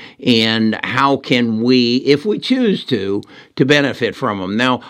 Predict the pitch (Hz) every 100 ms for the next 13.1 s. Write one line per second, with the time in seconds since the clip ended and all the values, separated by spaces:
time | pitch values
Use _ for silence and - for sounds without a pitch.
0 | - 135 170 175 151 143 113 - 135 127
1 | 120 - - 131 117 95 90 98 - 98
2 | 80 95 95 98 120 - - - - 117
3 | 110 147 - 117 107 117 117 120 123 160
4 | 156 120 113 104 98 90 - 120 117 120
5 | 120 139 131 123 117 123 120 107 92 85
6 | 64 - - - - 120 131 147 147 143
7 | 131 110 110 - 127 107 123 104 95 117
8 | 117 123 120 120 110 113 104 92 123 113
9 | 101 95 - - - - _ 131 120 110
10 | 104 117 113 95 - 120 113 95 120 101
11 | 104 101 104 101 120 98 82 110 117 131
12 | 123 147 - 135 110 131 135 - 95 98